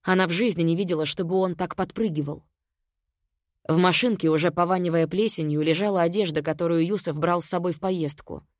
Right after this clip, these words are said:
Наверное, он вытащил всё из чемодана и сразу бросил стирать,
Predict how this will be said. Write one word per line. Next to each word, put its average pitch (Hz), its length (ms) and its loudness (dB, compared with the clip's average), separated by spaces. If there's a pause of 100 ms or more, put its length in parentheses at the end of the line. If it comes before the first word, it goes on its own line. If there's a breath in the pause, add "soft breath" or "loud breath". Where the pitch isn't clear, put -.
(600)
Наверное, 165 560 2
он 170 120 0
вытащил 160 400 -2
всё 170 180 -2
из 156 100 2
чемодана 165 480 0
и 151 80 0
сразу 170 280 0
бросил 165 360 0
стирать, 160 500 -4